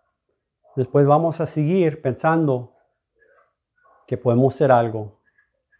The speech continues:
Oigan, nuestra confianza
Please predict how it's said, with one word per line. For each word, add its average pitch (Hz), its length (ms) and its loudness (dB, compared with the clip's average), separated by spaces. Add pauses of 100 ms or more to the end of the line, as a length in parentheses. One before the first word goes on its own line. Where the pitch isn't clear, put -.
(2000)
Oigan, 143 300 4
nuestra 147 460 0
confianza 156 960 0